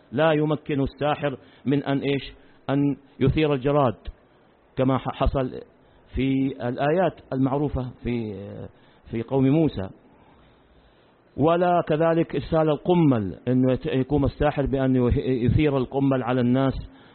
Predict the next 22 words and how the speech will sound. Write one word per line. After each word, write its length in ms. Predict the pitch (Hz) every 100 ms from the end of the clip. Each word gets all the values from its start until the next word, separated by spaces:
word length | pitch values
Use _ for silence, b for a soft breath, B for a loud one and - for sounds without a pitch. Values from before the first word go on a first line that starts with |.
| B
فتؤذيهم، 560 | 120 143 131 135 127
لا، 180 | 135 135 -
ما 140 | 127
يستطيع. 500 | 147 - 139 143 120 - -
ولا 460 | 151 170 170 170 B B B
الضفادع 580 | 139 139 - 160 147 127
كذلك، 500 | 147 143 139 120 -
ولا 580 | 139 165 170 170 170 160
أيضًا 380 | 170 160 165 147
تحوي-، 360 | 147 151 156 139
أنه 220 | 151 143 B B
يحول 340 | - 151 160 151
العصا 460 | 135 151 - 147 - B B -
إلى 180 | 147 139
حية، 360 | 151 139 127
ولا 340 | 120 160 170 160
كذلك 440 | 156 165 165 151
ي-، 40 |
ي-، 580 | 160 117 73 104 123 151
يقوم 340 | 131 - 160 151
بانفلاق 500 | 147 135 151 156 151
البحر 400 | 131 165 110